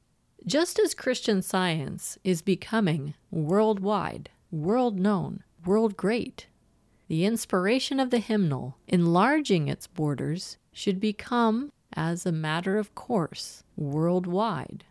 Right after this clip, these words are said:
world known, world great." Is it any wonder, then, that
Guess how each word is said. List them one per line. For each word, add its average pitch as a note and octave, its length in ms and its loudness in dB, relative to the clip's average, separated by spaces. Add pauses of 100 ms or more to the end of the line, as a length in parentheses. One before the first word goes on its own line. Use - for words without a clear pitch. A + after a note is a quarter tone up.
world G3 480 2
known, D3 460 2 (180)
world D3 540 -2
great." D3+ 520 -2 (1040)
Is D3 220 -4
it D3+ 100 -2
any F#3+ 280 4
wonder, G3+ 480 4
then, C#3 400 0 (120)
that G3+ 280 0